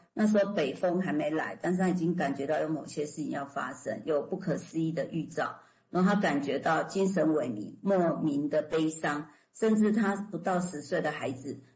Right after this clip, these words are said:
带着敌意的眼神看着他在屋里走来走去。呃，刚才描述的是有些身体的感觉，有些情绪。那其实我们对一些未知的东西啊，其实有时候一个很直觉，就是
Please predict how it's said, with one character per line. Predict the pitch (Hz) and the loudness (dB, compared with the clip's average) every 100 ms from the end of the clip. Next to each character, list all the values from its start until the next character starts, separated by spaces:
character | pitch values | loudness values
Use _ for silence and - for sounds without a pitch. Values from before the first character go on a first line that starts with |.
| _ | _
带 | 208 180 | 0 2
着 | 165 | 0
敌 | - 160 | -2 -4
意 | 156 190 | -4 -2
的 | 156 | -2
眼 | 143 143 131 - | -2 -2 -4 -4
神 | - - - _ | -4 -6 -8 _
看 | 220 190 | 0 2
着 | 151 | 0
他 | - 160 156 | -2 -4 -4
在 | 151 160 - | 0 0 0
屋 | 160 160 | -2 -2
里 | 139 | -4
走 | - - | -6 -8
来 | - | -8
走 | - - | -12 -12
去。 | - 170 - - _ _ - | -10 -12 -12 -20 _ _ -8
呃， | 175 | -2
刚 | 247 220 | 2 2
才 | 165 | 2
描 | 170 - | 2 2
述 | - 254 | 0 0
的 | 214 165 | 2 0
是 | - 220 170 | 0 2 2
有 | 170 147 | 2 0
些 | 147 175 170 170 | -2 -2 0 0
身 | 185 180 | 2 2
体 | 175 | 0
的 | 147 | -2
感 | - 139 - - | -6 -8 -10 -12
觉， | 123 92 | -8 -6
有 | 113 131 | -6 -4
些 | 160 160 | -4 -4
情 | - 147 131 | -4 -4 -4
绪。 | - 185 165 - _ _ _ - | -4 -6 -6 -8 _ _ _ -4
那 | 247 220 214 | 0 2 0
其 | - 233 | -2 -2
实 | - 156 | -2 -2
我 | 147 | 0
们 | 156 165 | 0 0
对 | 190 196 | 2 2
一 | 190 | 2
些 | - 180 175 | 2 0 2
未 | 180 175 | 2 0
知 | 180 170 | 0 -2
的 | 160 | -2
东 | - 151 151 | -2 -4 -4
西 | - 147 | -8 -6
啊， | 117 117 | -6 -6
其 | - 220 | -6 -4
实 | 208 180 | -2 -2
有 | 170 156 | -2 -2
时 | 175 | 0
候 | 185 | 2
一 | 180 | 2
个 | 165 151 - _ | 0 -2 -10 _
很 | 170 165 | 0 0
直 | - 180 | 0 -4
觉， | - 160 | 0 0
就 | 170 185 | 2 -2
是 | 185 165 | 0 -2